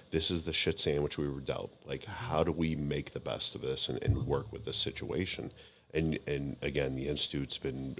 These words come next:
wonderful. Every guy that you guys have, and, and from all aspects of the job and from all around, at least this state, and I know you guys are,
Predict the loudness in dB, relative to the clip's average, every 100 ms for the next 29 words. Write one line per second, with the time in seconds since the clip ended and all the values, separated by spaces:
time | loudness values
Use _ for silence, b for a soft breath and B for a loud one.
0 | -8 2 2 2 -2 -4 -2 0 0 -2
1 | -2 -2 -2 -2 -2 -2 -2 -2 -2 -2
2 | -4 -4 -2 -2 -2 -4 -4 -4 0 0
3 | 2 0 2 4 4 2 0 0 -2 -4
4 | -4 -4 -2 0 -2 -4 -6 -4 0 2
5 | 2 0 0 -2 -2 -6 B B B B
6 | 0 2 2 2 0 2 2 2 0 -2
7 | -4 -2 -2 -4 -6 -8 -6 -4 -4 -4